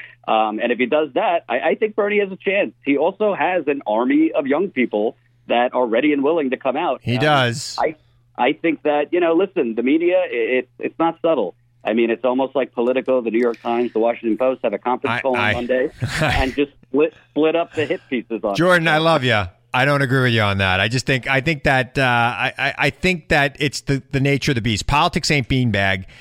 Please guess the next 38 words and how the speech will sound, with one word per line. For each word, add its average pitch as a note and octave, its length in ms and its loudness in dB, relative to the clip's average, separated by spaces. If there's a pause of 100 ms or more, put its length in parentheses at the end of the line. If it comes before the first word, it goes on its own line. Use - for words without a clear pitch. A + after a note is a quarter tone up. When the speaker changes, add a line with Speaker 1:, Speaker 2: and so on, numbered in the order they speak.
(140)
Speaker 2:
and B2+ 260 0
when C3+ 120 0
you're C3 120 2
near D3+ 200 4
the F3+ 120 0
top, D#3+ 440 4
you're B2+ 80 2
gonna B2+ 200 0
get B2+ 120 0
hit. A#2 300 -2
Biden A#2+ 300 0
got C#3+ 180 2
hit. C#3 340 0 (380)
Bernie's C#3 320 0
gonna C#3 140 -2
get B2+ 140 2
Speaker 1:
Well, B2 60 2
Speaker 2:
hit. B2+ 300 0 (260)
Trump's C#3+ 360 -2
gonna C3+ 160 0
get B2+ 160 0
hit. A#2+ 320 0 (120)
Speaker 1:
there, D#3+ 140 2
Speaker 2:
That D3 200 0
Speaker 1:
there's D#3+ 200 0
being E3+ 400 0
hit, E3+ 240 -2 (140)
and C3 180 -2
then C3 160 0
there's B2 180 -2 (220)
Politico B2 420 -2
doing A2 260 -2
pieces G#2+ 440 -4
calling G#2+ 280 0
him G2+ 120 0
a F#2 80 -4
cheap A2 320 -4
Jew G2 420 0